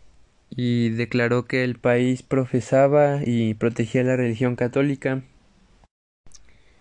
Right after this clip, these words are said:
y se condicionó a la ciudadanía del país a una renta anual.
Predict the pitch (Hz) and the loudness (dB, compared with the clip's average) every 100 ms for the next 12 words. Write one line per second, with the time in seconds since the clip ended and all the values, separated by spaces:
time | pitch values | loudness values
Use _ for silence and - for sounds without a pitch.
0 | _ - 131 - 123 123 117 110 104 - | _ -10 -10 -4 -2 -2 -2 -4 -6 -2
1 | 113 117 120 127 127 120 131 117 113 117 | 0 2 2 2 2 0 -2 0 0 0
2 | 120 123 120 - 120 120 131 - 127 123 | 0 2 -2 0 0 0 -2 0 0 2
3 | 123 123 123 120 117 107 107 107 _ - | 0 0 2 0 0 -2 -2 -6 _ -20
4 | _ - 117 123 113 117 110 110 113 117 | _ -6 -2 -2 0 0 0 0 0 -2